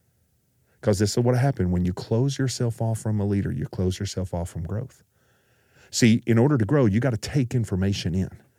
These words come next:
You gotta learn how to be better from somewhere. You weren't born with the ability to drive a vehicle, but you can probably drive one now. You weren't born with the ability to talk,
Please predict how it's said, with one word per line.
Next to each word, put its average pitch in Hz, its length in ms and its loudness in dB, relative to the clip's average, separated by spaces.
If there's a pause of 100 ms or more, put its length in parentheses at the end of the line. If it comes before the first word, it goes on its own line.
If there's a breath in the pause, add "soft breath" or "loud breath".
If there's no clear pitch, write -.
(300 soft breath)
You 127 100 4
gotta 120 220 6
learn 107 500 4
how 101 260 -2
to 110 160 -2
be 95 140 0
better 95 300 2
from 92 280 -4
somewhere. 104 680 -2 (640 soft breath)
You 123 100 8
weren't 127 260 4
born 143 260 4
with 110 140 4
the 113 80 2
ability 104 420 2
to 90 60 -2
drive 104 280 0
a 92 60 2
vehicle, 113 420 2
but 95 200 -2
you 113 80 0
can 113 200 0
probably 147 440 0
drive 113 260 0
one 95 160 0
now. 104 220 0
You 85 160 2
weren't 104 320 0
born 135 280 4
with 110 120 0
the 110 100 0
ability 101 400 0
to - 80 -6
talk, 131 320 -2